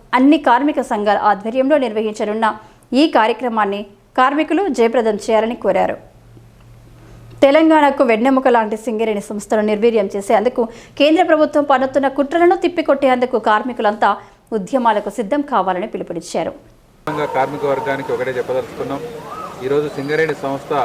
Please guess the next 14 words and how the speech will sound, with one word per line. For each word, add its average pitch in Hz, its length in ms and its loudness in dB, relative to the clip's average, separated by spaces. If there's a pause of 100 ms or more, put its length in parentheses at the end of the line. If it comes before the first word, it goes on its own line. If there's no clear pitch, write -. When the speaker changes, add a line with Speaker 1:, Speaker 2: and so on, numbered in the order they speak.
(480)
Speaker 2:
ఒక 123 180 -4
ప్రమాదంలో 147 500 0
పడిందని 135 460 -4
చెప్పేసి 131 340 -6
మనం 120 200 -10
గమనించాలి. 127 580 -4 (600)
ఎందుకంటే 151 600 0 (320)
మొన్న 139 160 -4
జూన్ 156 360 -6
ఇరవై 143 280 2
ఒకటవ 143 280 -2
తేదీ 135 300 -4
నాడు, 131 340 -4 (580)
ఆ, 120 240 -6